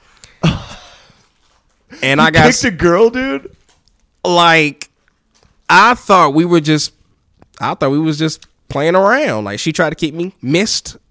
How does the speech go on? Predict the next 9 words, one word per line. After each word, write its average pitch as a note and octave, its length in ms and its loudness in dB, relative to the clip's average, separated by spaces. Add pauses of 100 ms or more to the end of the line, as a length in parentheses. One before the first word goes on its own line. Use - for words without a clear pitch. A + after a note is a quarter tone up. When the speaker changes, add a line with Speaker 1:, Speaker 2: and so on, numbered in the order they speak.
Speaker 2:
and F#2+ 160 -14
I A#2+ 100 -8
kicked - 400 -6 (100)
and B2+ 140 -8
it G3 160 -6
hit. F4 300 -6 (120)
I'm A3 140 -14
like, A2+ 180 -12 (320)
<laughs> - 80 -18